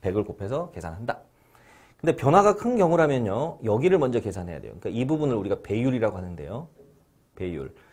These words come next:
몇 배 되었는가 또는 처음 값에 비해서 나중 값이 이제 줄어든 경우도 있겠죠? 그러면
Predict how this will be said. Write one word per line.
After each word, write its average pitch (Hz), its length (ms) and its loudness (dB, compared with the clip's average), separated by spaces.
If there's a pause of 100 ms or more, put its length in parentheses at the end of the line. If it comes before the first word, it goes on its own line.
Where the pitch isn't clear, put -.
(200)
몇 92 220 0
배 196 140 6
되었는가 107 760 4 (500)
또는 165 360 0 (340)
처음 208 240 2
값에 180 300 2
비해서 131 260 4
나중 117 340 0
값이 131 380 -2
이제 110 220 -2
줄어든 254 360 6
경우도 180 240 6
있겠죠? 147 440 2 (260)
그러면 151 460 2